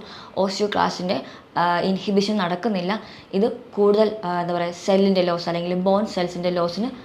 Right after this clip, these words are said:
കാരണമാകുന്നു. So ഈസ്ട്രോജൻ ഡെഫിഷ്യൻസി ഓസ്റ്റിയോക്ലാസ്റ്റ് സെൽസിനെ ഇൻഹിബിറ്റ് ചെയ്യാതെ, ആ, കൂടുതലും, ആ, ബോൺ ലോസിന്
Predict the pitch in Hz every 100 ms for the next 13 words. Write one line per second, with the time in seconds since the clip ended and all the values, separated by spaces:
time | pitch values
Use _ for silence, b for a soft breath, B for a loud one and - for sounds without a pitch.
0 | B - 180 180 185 170 170 170 175 214
1 | 208 B B - 196 214 214 233 190 180
2 | 180 202 180 - 277 - - - - 185
3 | - 190 190 175 - 190 185 214 220 190
4 | 180 190 202 202 180 175 - - B B
5 | B 175 175 196 196 196 233 226 - 175
6 | 170 175 180 196 190 190 247